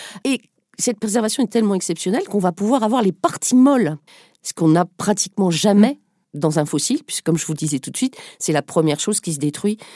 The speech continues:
Speaker 1: quand l'animal meurt ou la plante meurt. Donc on va trouver des choses vraiment remarquables qu'on va pouvoir étudier après, par exemple, euh, en faisant des scans en trois D.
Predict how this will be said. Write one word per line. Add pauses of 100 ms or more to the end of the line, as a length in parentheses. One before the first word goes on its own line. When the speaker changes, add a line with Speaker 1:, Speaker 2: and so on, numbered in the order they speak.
(200)
Speaker 1:
quand
l'animal
meurt
ou
la
plante
meurt. (280)
Donc
on
va
trouver
des
choses
vraiment
remarquables (300)
qu'on
va
pouvoir
étudier
après, (500)
par
exemple,
euh, (100)
en
faisant
des
scans
en
trois
D.